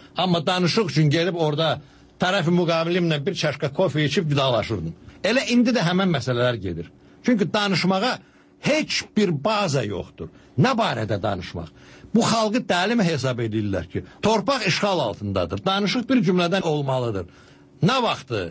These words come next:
ermənilər hansı qrafiklə işğal olunmuş torpaqlardan çıxarılırlar? Bu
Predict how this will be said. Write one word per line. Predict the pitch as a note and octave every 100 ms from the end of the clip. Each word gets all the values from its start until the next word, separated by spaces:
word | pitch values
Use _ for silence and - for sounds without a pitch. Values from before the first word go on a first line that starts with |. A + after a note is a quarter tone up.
| -
ermənilər | F3 F#3 F3+ E3 E3 F3+ G#3+ D#3
hansı | D#3+ F#3 F#3+ F#3
qrafiklə | F#3 F#3+ C3+ C3+ D3 F3+ - -
işğal | F3 - A#3 G3
olunmuş | E3+ F3 F#3+ D#3
torpaqlardan | C#3 C3+ C3 C3 D#3
çıxarılırlar? | D3+ A2 G#2 E2+ F2+ - -
Bu | C#4